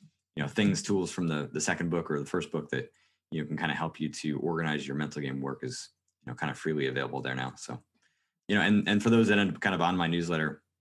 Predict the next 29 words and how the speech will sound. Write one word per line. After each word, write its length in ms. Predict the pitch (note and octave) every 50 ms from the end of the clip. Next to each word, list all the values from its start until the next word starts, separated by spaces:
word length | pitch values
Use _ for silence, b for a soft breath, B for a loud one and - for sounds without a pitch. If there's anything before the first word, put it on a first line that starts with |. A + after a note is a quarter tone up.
| _ _ _ _ _ _ _ _ _ _ _ _ -
just 160 | G#2 G#2 F2
know 220 | G2+ G2+ G2 G2 F2
that, 240 | F2 D#2+ - - b b b b b b b b b -
uh, 160 | D#2+ D2+ -
in 140 | - G#2 G#2
the 60 | G2+
near 200 | G#2 G#2+ G#2 G2+
term, 320 | - - - F#2+ F2+ E2+ D#2
I'm 100 | D#2+ E2+
gonna 140 | F2+ F2
be 340 | D#2+ E2+ E2 E2 D2 - - _ _ _ _ _ _
working 420 | F#2 G2+ G#2 G2+ - F#2+ F2+ F2+ E2
to 100 | - -
kind 180 | - - F2+ E2+
of 60 | E2+
make 160 | F2 E2+ -
sure 200 | - - G2 F2+
that 140 | E2+ F2 -
there's 220 | - E2+ E2+ -
content, 540 | - - G2 F2+ E2+ - F2 E2+ E2+ D#2+ - _ _ _ _ _ _ _ _ - -
you 60 | E2+
know, 140 | E2 D2+ D2+
that's, 380 | D2+ D#2+ D2+ - - - - -
that'll 200 | F2+ F2 F#2+ G2
speak 280 | - - G2+ E2 -
to 80 | - F2+
you, 220 | E2+ E2+ E2+ E2+ -
right? 200 | - E2 E2 D2+
It's, 340 | A1+ - - - - -